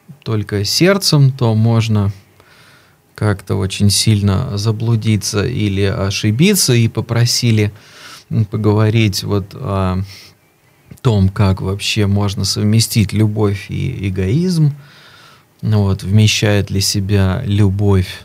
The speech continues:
долг, и что делать, когда такие противоречия наступают. И вот мы сегодня попытаемся на это, на все ответить.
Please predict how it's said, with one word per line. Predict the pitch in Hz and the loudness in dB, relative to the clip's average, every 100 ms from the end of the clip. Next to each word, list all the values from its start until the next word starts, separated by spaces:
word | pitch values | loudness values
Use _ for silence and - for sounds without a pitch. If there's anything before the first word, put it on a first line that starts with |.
| _ | _
долг, | 107 104 143 180 180 180 | -4 0 2 2 0 -2
и | 113 | -2
что | 110 - 104 | -2 -2 0
делать, | 101 101 104 98 95 | 0 2 0 0 -2
когда | 95 92 92 92 | -4 -2 -2 -2
такие | 92 95 - 98 95 95 | -4 -6 -4 0 0 -2
противоречия | - 95 98 101 104 160 185 156 131 | -4 -6 -2 -2 2 2 2 2 4
наступают. | 127 131 - 123 120 120 107 101 - - - - - - - _ _ _ - | 4 2 2 -2 0 0 0 -2 -8 -20 -20 -20 -20 -20 -20 _ _ _ -4
И | 160 | -2
вот | 160 131 120 - | 2 0 -2 -10
мы | 127 117 123 147 | -6 -2 2 2
сегодня | - 120 117 131 123 | 4 4 4 4 2
попытаемся | 107 - 110 101 117 120 - 110 | 0 -4 -4 0 4 4 2 0
на | 110 117 | 0 0
это, | 110 | 0
на | 104 104 | -2 -2
все | - 120 117 107 127 101 | -4 -4 -4 -4 -8 -8
ответить. | 104 120 123 113 - - | -6 0 2 2 -2 -6